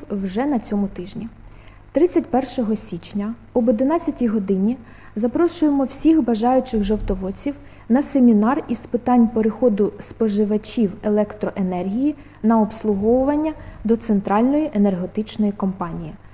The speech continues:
Зустріч із представником компанії відбудеться у великій залі виконавчого комітету Жовтоводської міської ради.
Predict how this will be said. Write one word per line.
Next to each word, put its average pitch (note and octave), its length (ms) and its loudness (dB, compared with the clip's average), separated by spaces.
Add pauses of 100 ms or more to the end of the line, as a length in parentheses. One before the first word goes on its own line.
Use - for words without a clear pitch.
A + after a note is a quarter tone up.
(540)
Зустріч E4 500 2
із C4 200 -2
представником A3+ 920 2
компанії C#4 720 -2
відбудеться A#3+ 720 -2 (180)
у B3+ 80 0
великій F#3+ 480 -2
залі A3 340 0
виконавчого G3 640 -2
комітету B3+ 480 -4
Жовтоводської F#3+ 640 -6
міської F3 380 -10
ради. E3+ 240 -14